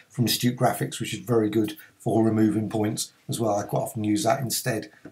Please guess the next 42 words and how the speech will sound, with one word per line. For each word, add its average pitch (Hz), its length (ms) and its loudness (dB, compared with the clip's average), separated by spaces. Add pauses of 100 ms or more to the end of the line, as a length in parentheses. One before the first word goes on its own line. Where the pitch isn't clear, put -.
(140)
of 120 140 -6
that, - 260 -2
but, - 280 -6
uh, 135 100 4 (300)
it 196 120 2
also 247 240 6
can 120 140 4
be 113 80 4
useful 117 360 4
for - 160 -4
creating 123 320 0
some 147 200 -2
very - 180 2
unusual 117 380 0
spirals 117 500 2 (240)
just 156 300 2
by 120 360 2 (180)
not 175 320 8
going 101 280 -2
for 101 260 -6 (600)
the 110 80 -4
curve 107 320 0
precision. 135 420 2
You 127 80 0
can 131 120 2
actually - 260 -4
just 127 220 -4
go 120 260 2 (500)
for, 117 360 2 (160)
or 139 80 4
maybe 113 260 8
even 123 240 8
use 123 320 6 (140)
straight 143 440 2
lines, 139 380 2
so 120 60 -2
you 110 80 -2
can 117 160 -4
actually 113 440 -4 (1500)
create 135 260 2
some 143 240 2
very 175 420 6